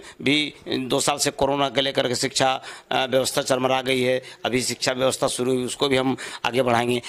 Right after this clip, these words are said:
और जो लॉ एंड ऑर्डर की जो बात है, जो प्रशासनिक बातें हैं, पहले से भी सुदृढ़ रही है, उसमें और इस बार निखार होगा, काफ़ी सुदृढ़ होगा, अमन चैन से लोग रहेंगे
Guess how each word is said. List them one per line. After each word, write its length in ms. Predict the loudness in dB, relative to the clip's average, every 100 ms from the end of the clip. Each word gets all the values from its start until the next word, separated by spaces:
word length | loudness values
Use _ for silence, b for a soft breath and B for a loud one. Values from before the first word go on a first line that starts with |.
| B
और 160 | 0 2
जो 160 | 2 4
लॉ 300 | 4 4 2
एंड 80 |
ऑर्डर 460 | 2 2 2 2 2
की 140 | 0
जो 120 | 0 2
बात 280 | 2 0
है, 120 | -2 2
जो 220 | 2 2
प्रशासनिक 580 | 0 0 0 0 -2 -4 -18 -20 -20 -20 -4
बातें 320 | -2 0 0
हैं, 180 | 0 -4 B -2
पहले 200 | 2 2
से 100 | 2
भी 80 | 2
सुदृढ़ 380 | 0 2 2 4
रही 220 | 2 2
है, 200 | 0 -2 B B
उसमें 280 | 0 2 2
और 360 | 4 2 2
इस 100 | 0
बार 180 | 0 0
निखार 300 | 0 0 0
होगा, 280 | 2 2 0 B B -2
काफ़ी 540 | -2 0 0 0 0
सुदृढ़ 360 | -4 -2 2 4
होगा, 400 | 4 4 4 2 B B
अमन 240 | 0 2 2
चैन 180 | 0 0
से 140 | 2
लोग 180 | 2 2
रहेंगे 340 | 2 2 -2